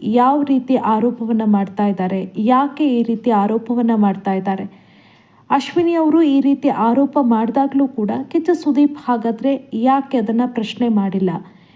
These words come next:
ಹೀಗೆಲ್ಲ ಹತ್ತಾರು ಪ್ರಶ್ನೆಗಳು ವೀಕ್ಷಕರ ತಲೆಯಲ್ಲಿ ಓಡ್ತಾ ಇದ್ವು. ವೀಕ್ಷಕರು ಕೂಡ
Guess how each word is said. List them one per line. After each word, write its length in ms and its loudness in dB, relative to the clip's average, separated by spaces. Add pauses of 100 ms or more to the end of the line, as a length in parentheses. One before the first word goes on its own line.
(100)
ಹೀಗೆಲ್ಲ 540 6 (320)
ಹತ್ತಾರು 680 0
ಪ್ರಶ್ನೆಗಳು 600 -2 (100)
ವೀಕ್ಷಕರ 560 -2
ತಲೆಯಲ್ಲಿ 460 0
ಓಡ್ತಾ 440 0
ಇದ್ವು. 300 -6 (440)
ವೀಕ್ಷಕರು 540 2
ಕೂಡ 180 0